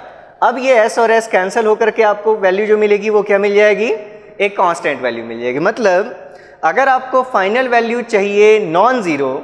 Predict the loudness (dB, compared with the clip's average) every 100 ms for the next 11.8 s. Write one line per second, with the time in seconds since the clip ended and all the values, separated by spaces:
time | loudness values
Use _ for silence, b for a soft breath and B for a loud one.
0 | B B 0 4 4 2 -2 0 2 2
1 | 2 0 2 2 2 0 -2 -4 0 0
2 | 2 2 2 2 2 2 0 2 0 0
3 | -2 -2 0 2 2 0 -2 -2 -2 -2
4 | 0 2 2 0 0 -2 0 -2 -2 -2
5 | 0 -2 -6 -18 B B 0 2 4 4
6 | 2 0 0 0 0 0 0 2 2 2
7 | 0 0 -2 2 2 2 -2 -2 -2 0
8 | -2 0 2 2 0 -6 -14 -4 -2 -2
9 | -4 -8 -10 -12 -16 -20 B B B -4
10 | -2 -2 -2 0 2 2 2 2 2 0
11 | -2 0 0 2 0 0 0 0